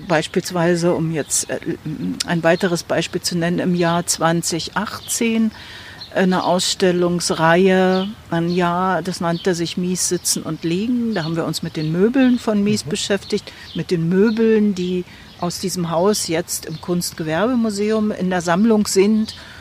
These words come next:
Speaker 1: Und da haben wir diesen Zusammenhang
Speaker 2: Mhm.
Speaker 1: gestiftet. Und da hatten wir auch einen, äh, äh, Fotograf, also einen, äh, Fotokünstler, äh, Michael Weseli,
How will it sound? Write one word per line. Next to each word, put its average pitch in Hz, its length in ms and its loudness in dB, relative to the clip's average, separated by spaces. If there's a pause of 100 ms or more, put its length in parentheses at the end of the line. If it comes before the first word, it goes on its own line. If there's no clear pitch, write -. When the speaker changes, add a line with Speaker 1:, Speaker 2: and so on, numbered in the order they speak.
(160)
Speaker 1:
Und 180 120 -2
da 190 120 2
haben 202 120 2
wir 196 120 4
diesen 220 340 4
Zusammenhang 143 640 0
Speaker 2:
Mhm. 143 60 -8
Speaker 1:
gestiftet. - 600 -8
Und 151 120 -6
da 151 60 -6
hatten 160 180 -8
wir - 120 -4
auch 208 220 2
einen, 190 160 0 (460)
äh, 165 540 2
äh, 151 40 -6
Fotograf, 175 840 -2
also 156 260 -2
einen, 160 200 -6
äh, 156 300 -2
Fotokünstler, 175 1000 0
äh, 160 120 -2
Michael 160 540 -4
Weseli, 240 720 0